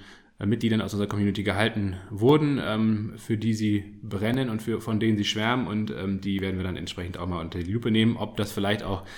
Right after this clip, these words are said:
etwas für die eine oder den anderen von euch, ähm, anderen ist. Ähm, aber zuvor, wir beginnen wie immer mit dem Whisky der Woche natürlich gleich, mit dem Wochenrückblick. Mike Wilson, unser geliebter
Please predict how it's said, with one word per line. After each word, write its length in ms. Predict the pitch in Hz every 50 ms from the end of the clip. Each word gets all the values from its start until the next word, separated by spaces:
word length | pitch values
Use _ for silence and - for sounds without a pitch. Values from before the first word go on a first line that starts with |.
| - - - - -
etwas 360 | 101 98 - - 101 95 95
für 120 | - - 101
die 120 | 104 101
eine 380 | 95 95 98 101 101 98 104 -
oder 120 | 95 95
den 140 | 92 95 87
anderen 320 | - 95 95 92 92 92
von 220 | 92 - 98 95 95
euch, 420 | - 90 95 98 98 - - - - - - - - - - - -
ähm, 260 | 95 92 92 95 -
anderen 280 | 123 135 135 104 98
ist. 320 | 82 104 151 165 - - - - - - _ _ _ _ - - - - - - - - - - - - - - - -
Ähm, 220 | 110 123 127 135
aber 220 | 110 127 151 156
zuvor, 580 | - 151 - 165 175 208 220 220 - - - - -
wir 160 | 143 143 139
beginnen 260 | 135 135 139 151 151 147
wie 60 | 123
immer 180 | 131 139 131
mit 100 | 127 120
dem 120 | 127 117 113
Whisky 200 | 127 131 - 127
der 120 | 120 -
Woche 160 | 131 139 151
natürlich 320 | 139 127 131 135 131 127 -
gleich, 340 | 120 117 120 120 120 120 113
mit 160 | 110 104 110
dem 380 | 104 101 101 98 92 90 87
Wochenrückblick. 720 | 110 139 - 196 151 139 147 143 - 147 151 151 151 - -
Mike 300 | 110 107 110 110 104 107
Wilson, 340 | 113 135 147 147 143 139 123
unser 500 | 117 117 117 107 110 104 104 104 104 104 107 -
geliebter 720 | - 98 113 113 - 110 104 104 104 101 101 - -